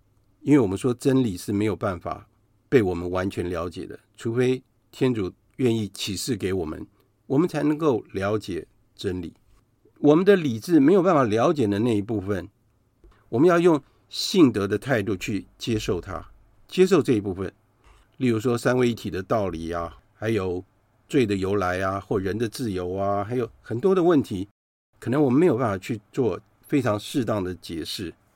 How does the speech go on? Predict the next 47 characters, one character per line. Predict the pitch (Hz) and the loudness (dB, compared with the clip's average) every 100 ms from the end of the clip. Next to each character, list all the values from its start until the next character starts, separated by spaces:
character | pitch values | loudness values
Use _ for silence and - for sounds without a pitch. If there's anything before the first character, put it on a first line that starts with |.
| _ | _
那 | 196 202 | 2 4
我 | 143 | 6
们 | 190 - - | 4 0 2
要 | 165 | 2
讲 | 123 90 | 4 0
的 | 90 | -2
是 | 95 110 | -4 -6
说， | 95 101 - | -2 -4 -4
人 | 107 120 | 0 2
的 | 127 | 0
理 | 95 | -2
智 | 85 110 | -6 -8
是 | - 95 | -6 -6
有 | 90 85 | -6 -6
限 | - 92 | -4 -4
的， | 80 - | -4 -6
我 | 107 | -2
们 | 165 | 2
没 | |
有 | 175 113 | 2 0
办 | 123 | -2
法 | 95 85 | -2 -4
完 | - 104 | -4 -4
全 | 101 110 | -2 -4
理 | 101 101 | -2 -4
解 | 104 82 _ _ _ | -6 -8 _ _ _
真 | 117 98 | -4 -4
理， | 92 - _ _ _ _ - | -4 -10 _ _ _ _ -8
所 | - | 2
以 | 139 | 4
说 | 131 139 147 | 4 2 2
我 | 117 | 0
们 | 127 | 4
应 | 160 165 | 4 4
该 | 160 | 4
要 | 131 | 2
有 | 101 85 80 _ _ _ - | 2 -4 -6 _ _ _ -14
谦 | - 139 135 | -2 0 2
逊 | 131 | 0
的 | 92 | -4
态 | 92 113 90 | -4 -6 -4
度， | 95 82 _ _ _ _ | -6 -10 _ _ _ _
我 | 110 98 | -6 -4
们 | 110 | -2
才 | 104 | -4
能 | 90 92 | -6 -4
够 | 104 87 | -4 -4